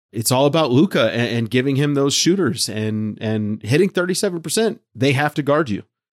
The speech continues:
So best, best season of his career, shooting the three, fairly high volume.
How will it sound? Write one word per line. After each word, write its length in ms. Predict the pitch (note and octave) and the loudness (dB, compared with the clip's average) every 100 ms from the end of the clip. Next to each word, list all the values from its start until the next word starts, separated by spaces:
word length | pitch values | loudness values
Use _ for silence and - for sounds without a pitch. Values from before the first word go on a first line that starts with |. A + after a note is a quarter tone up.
| _ _ | _ _
So 300 | - C3 A2 | 0 4 4
best, 420 | G2+ C3+ C#3 - - | 2 0 0 -4 -8
best 260 | G2+ C3+ - | -2 0 2
season 260 | D3+ C3+ | 0 0
of 40 | C3 | 0
his 140 | B2 | -2
career, 320 | - B2 C#3 | -4 -2 0
shooting 320 | C#3 - B2 A#2+ | 0 -2 0 0
the 100 | G2+ | 0
three, 460 | A#2 B2+ C3+ C3 - _ _ _ _ _ _ _ - | -2 0 0 -2 -10 _ _ _ _ _ _ _ 2
fairly 300 | B2 C3 A#2+ | 4 4 4
high 200 | B2 A#2+ | 2 2
volume. 600 | A#2 B2 B2 B2+ B2+ | 2 2 2 0 -4